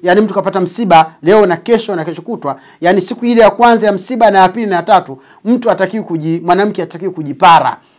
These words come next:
Akajiweka ma makeup, akajiweka manini, akajiweka mapiko na nini. Mwanamke anatakiwa ajizuie na mapambo katika zile siku za majonzi kwa sababu ya kufiwa. Asema siku tatu zikiisha,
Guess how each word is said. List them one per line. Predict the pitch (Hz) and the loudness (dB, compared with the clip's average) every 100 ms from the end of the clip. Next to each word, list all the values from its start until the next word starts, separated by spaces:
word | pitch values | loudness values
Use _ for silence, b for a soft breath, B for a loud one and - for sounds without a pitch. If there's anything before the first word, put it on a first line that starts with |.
| _ 156 | _ -10
Akajiweka | 165 156 165 185 160 | -8 0 0 0 -4
ma | 151 | -6
makeup, | 147 220 208 170 | -2 -2 -2 -10
akajiweka | 156 147 156 196 190 | -12 -12 -6 -4 -4
manini, | 160 180 269 - | -6 -10 -12 -16
akajiweka | - 156 165 185 170 | -18 -8 -8 -6 -8
mapiko | 151 - 285 - 185 | -8 -4 -4 -4 -4
na | 196 | -2
nini. | 240 180 - b b | -2 -6 -8 b b
Mwanamke | 170 208 220 202 | 0 0 0 -6
anatakiwa | 175 175 220 208 196 190 B - | -6 -10 0 2 2 0 B 0
ajizuie | 175 160 143 202 233 | 2 2 -2 2 2
na | 196 | 2
mapambo | 170 156 226 214 175 | 0 0 4 4 2
katika | 165 156 - | -4 -8 -10
zile | 156 175 156 | -6 -4 -4
siku | - 226 185 | -6 -8 -8
za | 151 | -6
majonzi | 151 160 208 208 170 151 160 b b | -6 -4 2 2 2 -2 -8 b b
kwa | - | -6
sababu | 165 170 185 165 | -2 -2 2 0
ya | |
kufiwa. | 151 135 - 143 127 131 b b - | 0 -8 -6 -2 -2 -4 b b -2
Asema | 165 277 285 254 247 B B | 0 4 6 8 6 B B
siku | - 320 294 | 2 2 4
tatu | 302 311 277 | 4 4 2
zikiisha, | 247 - 302 - 302 | 0 2 2 4 4